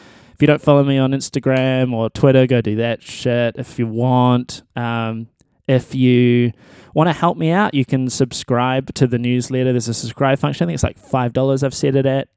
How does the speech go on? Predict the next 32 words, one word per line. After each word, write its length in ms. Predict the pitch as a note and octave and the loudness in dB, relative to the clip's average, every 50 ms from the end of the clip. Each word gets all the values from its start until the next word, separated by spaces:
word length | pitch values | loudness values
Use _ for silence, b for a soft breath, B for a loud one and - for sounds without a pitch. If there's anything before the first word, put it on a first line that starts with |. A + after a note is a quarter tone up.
| _ _ _ - - | _ _ _ 0 2
over 220 | C3 C3 A2+ C3+ | 2 4 4 4
a 40 | B2 | 2
month. 480 | B2 B2 B2+ C#3+ F3+ - - - - _ _ _ _ _ _ _ _ _ - | 2 2 -2 -2 -2 -8 -18 -20 -20 _ _ _ _ _ _ _ _ _ -2
Um, 520 | - B2+ B2+ B2 B2 B2 A#2+ A#2+ A#2 A#2 - _ _ _ _ _ _ _ - | 0 0 2 2 0 -2 -2 -4 -8 -10 -14 _ _ _ _ _ _ _ -2
that'll 180 | - C#3+ C#3+ C3 | 2 4 4 4
just, 220 | A#2+ C3 - - | 2 0 -2 -2
like, 160 | B2 A#2 - | -6 -6 -4
help 220 | - - B2 A#2+ _ _ _ - | -2 -2 -2 -2 _ _ _ -10
make 260 | - B2+ B2+ B2 - | -6 -4 -4 -2 0
what 100 | C3+ B2+ | 2 2
I 60 | B2 A#2+ | 2 2
do 160 | B2 B2+ B2 | 2 2 2
more 180 | B2 B2 B2 | 2 0 -2
sustainable. 720 | A#2+ - B2 - - C3+ B2+ C3 C3 C3 B2+ B2+ C3 B2+ - B B B B B B | -2 -4 -8 -6 -4 -4 -2 0 0 2 2 2 2 0 -2 B B B B B B
If 140 | B C#3 C3+ | B 0 2
you 80 | C3+ B2 | 2 4
don't 240 | D3+ F3 A#3 A3 | 4 4 4 4
wanna 220 | F#3 F#3 E3+ D#3+ D3 | 2 0 2 2 4
do 160 | - C#3 C#3 | 4 4 0
that, 220 | C#3 D3 D3+ D3 - | 2 0 -4 -4 -2
you 100 | E3 F3 | -4 -4
can 140 | - G#3 G3+ | -2 -2 0
just 200 | G3 G3 - - | 0 0 0 2
bloody 320 | F#3 F3 F3 F3 F3 F3 b b b b b b b | 2 2 4 2 0 -2 b b b b b b b
share 340 | - - - D3+ D#3+ F3+ G3+ | -10 -6 -2 0 2 2 4
the 100 | F3+ E3 | 2 2
newsletter 440 | C3+ B2 A#2+ A#2 A2+ G#2+ A2 G#2+ G#2 - | 2 2 0 0 -2 -2 -2 -2 -2 2
or 120 | - D#3 D#3+ | 4 4 4
share 280 | - - - D#3+ D#3 | 2 2 2 2 4
this 140 | D3 D#3 - | 2 2 -2
podcast, 680 | - - D#3 D#3+ - - - A#2+ G#2 G2 G#2 - - _ _ - _ _ - - | 0 0 0 0 0 0 -4 -4 -4 -4 -6 -10 -18 _ _ -20 _ _ -4 0
um, 560 | C3 B2+ B2 A#2+ B2 A#2+ A#2+ A#2+ A#2 A#2 A#2 | 2 2 2 2 2 0 -2 -4 -6 -8 -10